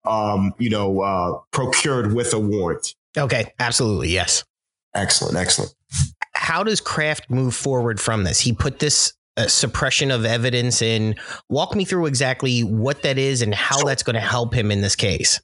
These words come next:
Speaker 1: So even warrantless or, you know, warrantless or warrant searches, they have to be constitutionally valid. And if they're not constitutionally valid, Angelo, they'll be excluded. There's something called the exclusionary rule.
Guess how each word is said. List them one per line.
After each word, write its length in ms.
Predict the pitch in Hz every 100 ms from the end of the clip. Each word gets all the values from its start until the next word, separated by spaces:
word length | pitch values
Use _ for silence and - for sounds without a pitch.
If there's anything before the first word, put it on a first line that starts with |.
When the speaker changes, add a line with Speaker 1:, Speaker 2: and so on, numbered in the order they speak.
| _ _ - _ _ -
Speaker 1:
So 220 | - 156
even 460 | 151 185 180 143 131
warrantless 640 | 139 165 160 170 165 - 123
or, 480 | 139 147 143 139 127
you 100 | 120
know, 140 | 110
warrantless 560 | 107 131 123 135 131 110
or 220 | 127 123
warrant 420 | 110 120 127 123
searches, 600 | - 120 110 104 92 - - -
they 120 | 123
have 320 | 123 160 156
to 80 | 151
be 160 | 135
constitutionally 920 | 131 127 127 - 117 - 120 123 107 101
valid. 480 | 95 95 92 80 80 - -
And 120 | 107
if 220 | 107 139
they're 120 | 139 156
not 280 | 147 123
constitutionally 800 | - 135 127 123 - 123 - 113
valid, 400 | 101 104 107 113
Angelo, 580 | 120 123 120 135 131 127 - -
they'll 200 | 120 120
be 140 | 123 117
excluded. 640 | 113 - - 143 139 95
There's 200 | 85 101
something 240 | 123 113 117
called 280 | 117 110
the 100 | 110
exclusionary 920 | 107 - - 123 127 95 90 85 82 82
rule. 320 | 82 82